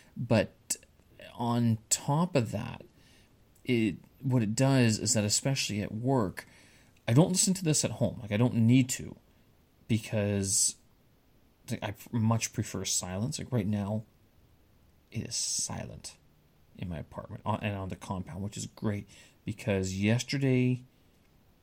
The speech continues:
and then the day before, this, that damn generator was going all day for two days straight since Monday morning. I guess they forgot to shut it off on Monday night, uh,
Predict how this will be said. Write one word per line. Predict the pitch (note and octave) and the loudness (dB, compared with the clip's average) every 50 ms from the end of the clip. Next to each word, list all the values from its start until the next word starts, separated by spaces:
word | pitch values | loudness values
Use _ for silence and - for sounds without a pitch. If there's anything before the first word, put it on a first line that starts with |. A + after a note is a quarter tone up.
| - - | -18 -12
and | - G#2 G2 F#2 F#2 F2+ | -10 -6 -6 -4 -2 -2
then | F#2+ F#2+ F#2 | 0 0 0
the | F#2 F#2 | 0 -2
day | F2+ G#2+ G#2+ G#2+ | 0 2 2 4
before, | A2 A2+ G#2+ - - A#2 G#2+ G2 | 4 2 0 0 -2 -2 -2 -2
this, | F2 G#2+ - - - - | -4 -8 -12 -12 -14 -12
that | - G2+ - - _ _ | -12 -12 -12 -14 _ _
damn | - B2+ B2+ C#3 D3 D#3 D3 | 4 4 6 8 8 6 8
generator | B2 B2 A#2+ B2+ C#3 C#3 B2+ A#2 - - F2+ E2 - - - | 10 10 10 10 10 8 6 6 4 2 0 -4 -8 -6 -4
was | A2+ G#2+ | -2 0
going | G#2+ A2 A2+ A#2 C3 C3 A2 C3+ C3+ - - - - - _ _ _ _ _ _ _ | 4 6 8 8 10 8 6 4 0 -8 -12 -16 -20 -20 _ _ _ _ _ _ _
all | - A#2 A2+ B2 C3+ | 2 4 4 6 6
day | B2+ B2+ A#2 G#2 E2+ - - - _ - - - | 6 6 6 4 2 0 -6 -16 _ -20 -20 -20
for | - - - | -14 -10 -4
two | A2 - D3 D3 | 2 6 6 8
days | D3 C#3+ C3+ B2 | 8 8 6 6
straight | - - - B2+ G2 - - | 4 2 0 -2 -4 -4 -4
since | - - G#2+ - - | -4 -2 -2 -2 2
Monday | B2 B2 B2 A#2+ | 2 4 4 4
morning. | A2+ G#2+ F#2+ F2+ E2+ F2 | 4 2 0 -2 -4 -4
I | F#2+ | -4
guess | G#2 G#2+ | -4 -4
they | - G#2+ | -4 -6
forgot | G2+ - A#2 A2+ A2+ G#2+ | -6 -6 -4 -4 -4 -4
to | - G2+ | -4 -4
shut | - - - A#2 | -4 0 0 0
it | G#2+ G2+ | 0 2
off | G#2 G#2 A2+ A2+ - | 0 0 0 -2 -4
on | F2 | -8
Monday | E2+ F#2 F#2 F2+ F2+ F2+ | -8 -8 -8 -8 -8 -6
night, | F#2 G2 G2+ G2+ - - - - - - - - - - - - | -6 -4 -4 -6 -6 -10 -14 -20 -20 -20 -20 -20 -20 -20 -20 -16
uh, | A2 F#2+ F#2+ F#2+ | -14 -12 -12 -12